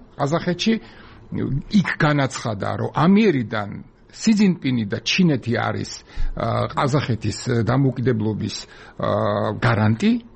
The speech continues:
რა რუსეთი, არამედ ისინი, ა, მიუხედავად სამი მილიონიანი რუსული მოსახლეობისა და გაითავისუფლეთ კიდე ერთ რაღაც ცენტრალურ აზიაზე გასვლა რუსეთს აქვს მხოლოდ და მხოლოდ ყაზახეთის გავლით. რეალურად თუ იქ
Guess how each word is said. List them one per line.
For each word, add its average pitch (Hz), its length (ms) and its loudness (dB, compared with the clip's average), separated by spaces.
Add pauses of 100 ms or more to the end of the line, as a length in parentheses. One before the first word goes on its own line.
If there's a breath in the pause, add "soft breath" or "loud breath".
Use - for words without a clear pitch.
(260)
რა 113 240 -2
რუსეთი, 101 400 -2
არამედ 92 340 -4
ისინი, 143 280 0 (800 loud breath)
ა, - 140 -6
მიუხედავად 120 400 2
სამი 120 200 0
მილიონიანი 117 480 4
რუსული 110 260 -2
მოსახლეობისა 156 600 2
და 247 120 0
გაითავისუფლეთ 175 640 0
კიდე 156 180 -2
ერთ 151 140 -2
რაღაც 123 200 0
ცენტრალურ 175 580 0
აზიაზე 131 460 2
გასვლა 110 460 -2 (400 loud breath)
რუსეთს 139 440 0
აქვს 170 200 0
მხოლოდ 170 420 4
და 156 100 4
მხოლოდ 175 280 0
ყაზახეთის 135 580 -4
გავლით. 101 320 -4 (320 loud breath)
რეალურად 170 440 4
თუ - 240 2 (500)
იქ 185 220 4